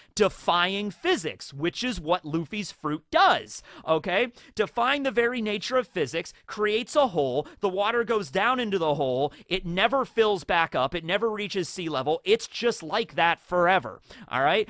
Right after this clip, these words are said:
And on top of that, Joy Boy maybe, like, jumped into the sky to use that attack, and then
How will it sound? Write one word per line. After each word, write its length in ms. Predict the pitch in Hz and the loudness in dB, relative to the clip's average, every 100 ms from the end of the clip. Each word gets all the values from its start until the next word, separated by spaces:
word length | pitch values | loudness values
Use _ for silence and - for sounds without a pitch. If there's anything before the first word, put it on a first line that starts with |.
| - | -8
And 140 | - 165 | -8 -4
on 140 | 175 | -4
top 300 | - 240 285 | 0 0 2
of 140 | 202 147 | 0 2
that, 200 | 151 160 | 2 2
Joy 240 | 185 208 | 0 2
Boy 200 | 196 190 | 2 2
maybe, 220 | 175 185 | 0 -2
like, 160 | 180 151 | -2 -4
jumped 380 | 113 180 208 196 | -4 -2 -2 -6
into 240 | 196 196 | -4 -4
the 100 | 175 | -4
sky 680 | - - 220 196 180 160 147 - - | -8 -4 0 2 0 -2 -4 -12 -12
to 100 | 185 | -10
use 380 | 156 190 202 156 | -8 -6 -6 0
that 180 | 180 | 0
attack, 520 | 165 147 202 196 170 - | 0 -2 -2 0 0 -2
and 140 | 165 | -6
then 240 | 175 175 | -4 -4